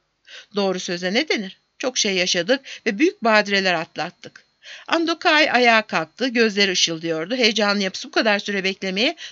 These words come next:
tahammül edemiyordu. "Fazla vaktimiz kalmıyor. Yeterince konuştuk Prens Louis Tassil. Ülkelerimizin kaderini değiştirmek istiyorsak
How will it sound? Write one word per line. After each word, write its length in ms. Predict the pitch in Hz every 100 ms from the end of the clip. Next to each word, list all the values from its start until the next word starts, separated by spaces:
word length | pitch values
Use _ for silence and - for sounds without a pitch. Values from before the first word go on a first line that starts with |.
| -
tahammül 360 | 233 220 254
edemiyordu. 580 | 220 180 160 151 135 - _ - -
"Fazla 300 | 294 285 277
vaktimiz 400 | 233 - 262 311
kalmıyor. 440 | - 180 139 - - _
Yeterince 380 | 226 226 196 196
konuştuk 440 | 254 190 165 - - -
Prens 360 | 185 170 - - - - 208
Louis 200 | 180 -
Tassil. 300 | 160 - - _ - -
Ülkelerimizin 600 | - 285 302 285 294 320
kaderini 400 | 302 233 214 208
değiştirmek 500 | 202 202 - 196 190
istiyorsak 480 | - - 349 370 415